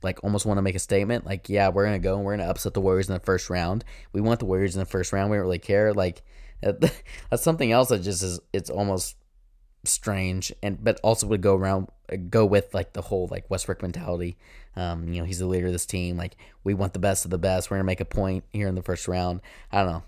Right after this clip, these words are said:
That's something I had listed here as probably obviously wrong. Um, <laughs> but, but it's something that I, I have also thought of. And then wouldn't it just, like, be the most Thunder thing ever to lose out from here regular season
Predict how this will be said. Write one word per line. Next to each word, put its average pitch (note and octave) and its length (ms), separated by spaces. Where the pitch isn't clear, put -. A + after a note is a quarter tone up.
That's - 140
something F#2+ 200
I F2 60
had F2+ 260
listed F#2 300
here F2+ 100
as E2+ 160
probably F2+ 300
obviously F2 360
wrong. E2+ 360
Um, F2+ 440
<laughs> - 60
but, - 300
but A2+ 240
it's G2+ 200
something G#2 360
that F#2+ 100
I, F#2+ 260
I G2+ 100
have G2 200
also F#2+ 280
thought F2 260
of. F2 300
And G2+ 140
then G#2 300
wouldn't D#3 240
it A#2 100
just, A2+ 240
like, F#2+ 220
be G#2 100
the G2 80
most F#2+ 260
Thunder G#2 200
thing F#2 240
ever F2+ 340
to G#2+ 120
lose G2+ 260
out G2 240
from F#2 160
here F#2 400
regular G2 320
season F2 440